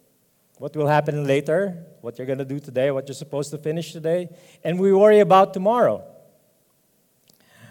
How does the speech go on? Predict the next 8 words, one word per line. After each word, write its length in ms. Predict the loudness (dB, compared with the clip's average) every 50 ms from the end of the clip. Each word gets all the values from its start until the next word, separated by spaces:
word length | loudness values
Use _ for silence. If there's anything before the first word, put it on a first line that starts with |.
| -20 _ _ _ _ _ _ _ _ _
I 80 | -8 -6
tell 260 | 0 2 2 2 2
you, 120 | 2 2 2
when 160 | 2 0 0
you 120 | 0 -2
worry, 360 | 0 2 2 4 4 4 2 0
it's 160 | -2 -4 -6
exhausting. 640 | -6 -6 -2 -2 -2 -2 -2 -6 -12 -12 -14 -14